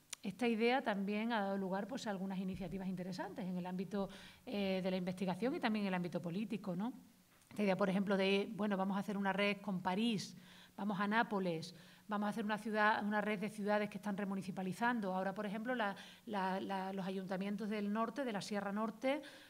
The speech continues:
pues van a hacer una red de ayuntamientos por el agua pública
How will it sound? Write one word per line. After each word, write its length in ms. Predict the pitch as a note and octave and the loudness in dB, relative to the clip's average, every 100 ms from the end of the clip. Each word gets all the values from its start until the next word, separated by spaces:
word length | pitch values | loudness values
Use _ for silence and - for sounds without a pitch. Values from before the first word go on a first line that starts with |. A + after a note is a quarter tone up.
| - | -6
pues 220 | G3+ E3+ | -6 0
van 140 | G#3 | 0
a 40 | G#3 | 0
hacer 160 | A#3 | -2
una 200 | A3+ G#3+ | 0 0
red 460 | G3+ G#3 A3+ B3+ C4+ | 0 2 2 2 0
de 120 | G3+ | -2
ayuntamientos 640 | G#3+ G#3+ G3+ G3 G#3 G#3+ A#3 | -2 -2 -4 -2 -2 -4 -4
por 120 | A3+ | -2
el 80 | G3+ | 2
agua 240 | G3+ G#3 | 4 4
pública 640 | G#3+ A#3 B3+ B3 C4+ C#4 | 4 4 4 4 6 6